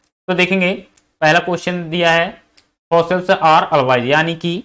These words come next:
जीवाश्म हमेशा होते हैं। तो जीवाश्म हमेशा कैसे होते हैं जल्दी से बताएंगे। राइट आंसर कौन सा होगा, डेड ऑर्गेनिज्म होते हैं या एक्सटिंक्ट ऑर्गेनिज्म होते हैं या ड्रेमी-,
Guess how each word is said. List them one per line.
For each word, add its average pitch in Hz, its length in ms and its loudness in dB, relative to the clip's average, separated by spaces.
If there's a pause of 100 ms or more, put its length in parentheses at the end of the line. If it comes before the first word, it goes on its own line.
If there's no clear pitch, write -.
(440)
जीवाश्म 165 840 2
हमेशा 151 500 -2
होते 139 340 -2
हैं। 104 180 -4
तो 131 100 -8
जीवाश्म 151 440 0
हमेशा 156 200 -2
कैसे 156 260 -2
होते 156 200 -2
हैं 165 160 -8
जल्दी 139 180 -2
से 143 120 -10
बताएंगे। 160 260 -4
राइट 139 240 0
आंसर 156 220 -6
कौन 156 180 -6
सा 160 80 -2
होगा, 151 240 0 (440)
डेड 135 400 2
ऑर्गेनिज्म 151 480 2
होते 151 260 -8
हैं 151 300 -8 (260)
या 143 220 4 (1120)
एक्सटिंक्ट 170 680 -2
ऑर्गेनिज्म 151 600 -2
होते 151 220 -8
हैं 147 160 -4
या 143 180 0
ड्रेमी-, 127 460 -2